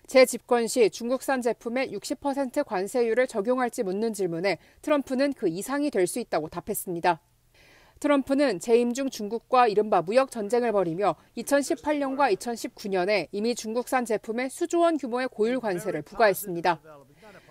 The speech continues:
사실상 중국과의 무역 디커플링을 예고한 겁니다. 하지만 트럼프는 무역 전쟁은 아니라며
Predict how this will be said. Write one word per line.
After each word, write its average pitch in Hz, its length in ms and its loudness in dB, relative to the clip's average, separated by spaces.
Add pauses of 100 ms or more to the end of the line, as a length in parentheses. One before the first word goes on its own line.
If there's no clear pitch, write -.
(140)
사실상 269 640 2
중국과의 240 600 4
무역 226 320 2
디커플링을 214 680 -2
예고한 185 340 2
겁니다. 165 440 0 (800)
하지만 269 440 2
트럼프는 285 540 0
무역 254 280 4
전쟁은 220 440 0
아니라며 185 580 0